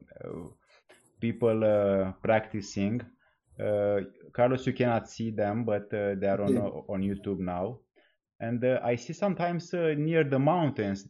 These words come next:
Speaker 1: you have some pictures with people practicing in the evenings or in the morning. I don't know exactly, but it's a, it's a mountain. Uh,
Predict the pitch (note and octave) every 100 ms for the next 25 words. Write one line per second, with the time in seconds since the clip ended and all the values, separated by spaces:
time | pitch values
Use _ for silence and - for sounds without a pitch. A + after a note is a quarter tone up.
0 | - A2 G#2+ A#2+ - A#2 G#2 A#2+ - B2+
1 | A#2 - A#2+ G#2 - B2+ A#2+ A#2 A2+ A2+
2 | - A#2+ - A#2+ G#2+ A2 G#2+ B2 B2+ F#2
3 | F2 F2+ F2 - E2 G2 G#2 G#2 A#2 A#2+
4 | F#2+ F#2 F2 F#2 G2 G2 G2 F2+ D#2+ F#2+
5 | F#2 E2 F2+ G2+ _ _ _ A2 G#2+ A2
6 | A#2+ A#2 A2+ - G2 A2+ A#2+ A#2 G#2+ F#2+
7 | F2+ F2+ F2+ F2 - -